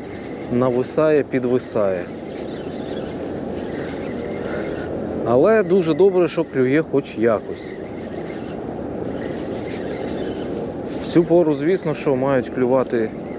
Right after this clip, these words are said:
судаки більш, більшого розміру.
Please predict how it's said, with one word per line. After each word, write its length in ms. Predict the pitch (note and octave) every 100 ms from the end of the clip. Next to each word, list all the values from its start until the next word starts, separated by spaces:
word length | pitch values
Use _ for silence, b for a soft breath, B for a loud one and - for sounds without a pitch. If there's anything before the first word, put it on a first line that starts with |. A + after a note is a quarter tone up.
| -
судаки 600 | - A2+ B2 C#3+ C3+ C3 - G#2
більш, 380 | C3 A2+ - F#2+ - B2 A#2
більшого 500 | B2+ A2+ D3 C3+ D#3
розміру. 540 | E3+ E3 F3+ F3+